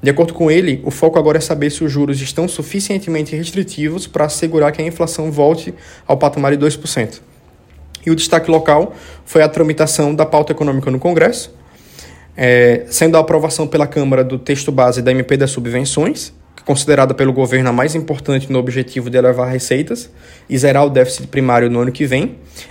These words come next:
e a aprovação também em primeiro turno do texto base da pec da reforma tributária.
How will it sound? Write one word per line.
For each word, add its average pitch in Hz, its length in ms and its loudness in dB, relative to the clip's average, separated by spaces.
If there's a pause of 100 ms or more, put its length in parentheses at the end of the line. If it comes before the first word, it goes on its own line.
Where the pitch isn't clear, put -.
e 175 120 4
a 180 40 6
aprovação 170 440 0
também 185 340 0
em 202 60 2
primeiro 175 300 -2
turno 156 440 -2
do 160 140 -6
texto 160 320 -4
base 139 340 0
da 143 120 4
pec 143 400 0
da 143 80 -2
reforma 135 320 -2
tributária. 139 680 -2